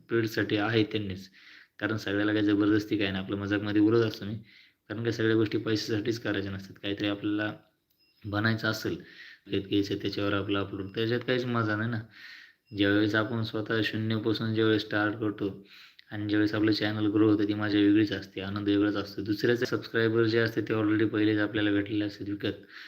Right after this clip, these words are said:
<clears throat> त्याच्यामुळे काय बघायची गरज नाही. पण जे कंटेंट टाकतो ना ते काय YouTube लगेच ॲक्सेप्ट करत नाही की व्हायरल करत नाही.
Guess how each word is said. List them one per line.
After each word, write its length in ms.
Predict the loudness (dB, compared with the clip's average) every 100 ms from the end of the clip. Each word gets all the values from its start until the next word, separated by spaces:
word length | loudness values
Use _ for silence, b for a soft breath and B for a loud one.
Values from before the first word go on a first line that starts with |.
| B _ -4
<clears throat> 460 | 0 0 -2 -2
त्याच्यामुळे 400 | -2 0 0 0
काय 100 | 0 2
बघायची 360 | 2 2 2
गरज 200 | 2 2 0
नाही. 140 | -4
पण 180 | -6 -4
जे 160 | -2 0
कंटेंट 440 | -2 -2 -2 0
टाकतो 280 | -2 -2 -6
ना 60 | -2
ते 60 |
काय 180 | 0 2
YouTube 280 | 2 2 2
लगेच 200 | 4 2
ॲक्सेप्ट 360 | 0 -2 -8 -4
करत 180 | -2 -2
नाही 160 | -4
की 80 | -2
व्हायरल 300 | 2 4 4
करत 220 | 2 0 -2
नाही. 180 | -6